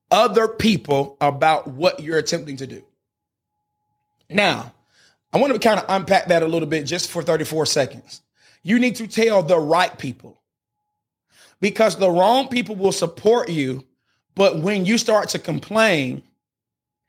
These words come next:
they will enable you. They'll coddle you. They'll say, "You've been doing good.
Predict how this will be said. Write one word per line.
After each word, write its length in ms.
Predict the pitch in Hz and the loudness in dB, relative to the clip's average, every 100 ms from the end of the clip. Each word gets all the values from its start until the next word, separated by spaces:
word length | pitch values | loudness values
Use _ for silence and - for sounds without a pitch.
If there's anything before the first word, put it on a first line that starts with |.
| _ _ 135 | _ _ -2
they 200 | 180 202 | 2 2
will 220 | 185 170 | 2 0
enable 560 | 175 170 170 170 143 | -4 0 0 0 -2
you. 200 | 113 117 _ _ _ _ _ _ _ _ _ _ _ | -10 -16 _ _ _ _ _ _ _ _ _ _ _
They'll 260 | 156 190 165 | 0 0 0
coddle 520 | - 185 170 147 117 | -2 2 2 0 -8
you. 160 | - _ _ _ _ _ _ _ _ _ _ | -12 _ _ _ _ _ _ _ _ _ _
They'll 180 | - 254 | 0 0
say, 140 | - | 0
"You've 260 | 214 311 247 | 0 2 2
been 180 | 240 196 | 0 0
doing 360 | 233 220 196 | 0 0 -2
good. 440 | 170 262 180 - | -2 0 0 -2